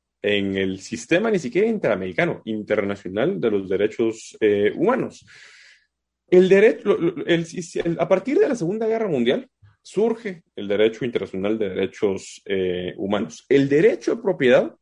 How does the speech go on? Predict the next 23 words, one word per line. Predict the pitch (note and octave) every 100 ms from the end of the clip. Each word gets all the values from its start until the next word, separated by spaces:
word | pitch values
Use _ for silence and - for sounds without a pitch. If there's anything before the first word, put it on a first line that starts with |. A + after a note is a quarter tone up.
| _ _ _
entró | - B2+ B2 F3
en | B3
la | A#3+
arena | A#3 A#3
del | A3
derecho | C3+ C3+ F3 G#3+
internacional | F#3+ E3+ B2 A2+ E3+ A#3+
a | - A2+
través | - G2+ B2+ D#4 E4
del | D3 B2
filtro | F#3+ A3+ -
de | A2
los | G2+
derechos | G2 G#2+ F#3+
humanos, | D3+ A2 F#3+ - - _ _ - _
pero | - B3+ A3 G#3+ -
algo | E3+ G3 E4 A#3
que | - B2+
es, | E3 - - -
eh, | C#3 A2 G2+ G2+
es | A2+ -
importante | F3+ A#2+ A2 B2+ C3+
mencionar | F3 C3 A2+ G2+ G2+ C#3+